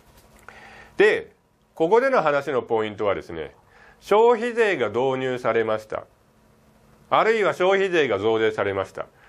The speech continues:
これは本来消費者と関係ないんですよ。消費者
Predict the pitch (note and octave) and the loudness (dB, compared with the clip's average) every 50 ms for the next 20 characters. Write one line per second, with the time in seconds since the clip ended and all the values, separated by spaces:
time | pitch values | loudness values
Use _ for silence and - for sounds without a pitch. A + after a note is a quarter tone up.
0 | - - - _ _ - C#4+ C#4 C#4 A3 A3+ D4 D#4+ D#4+ D4+ C#4+ E3+ A#2+ - - | -20 -20 -20 _ _ 2 2 2 2 2 2 2 2 2 0 0 -2 -2 -2 -2
1 | F3 D#3+ F3+ G#3 G3+ G3+ - B3+ F3+ - - - C#3 C#3 D3+ D3 F3 E3+ F3 F3 | 0 2 2 0 0 0 -2 -4 -4 -6 -6 -6 -6 -6 -6 -4 -4 -4 -2 -2
2 | E3 B2+ - - - - - _ _ _ _ _ _ _ _ - - F#3 G3 G3+ | -4 -6 -8 -12 -16 -20 -20 _ _ _ _ _ _ _ _ -2 0 2 2 2
3 | G3+ - - D#3 A#2+ E2 - | 0 0 2 2 2 0 -2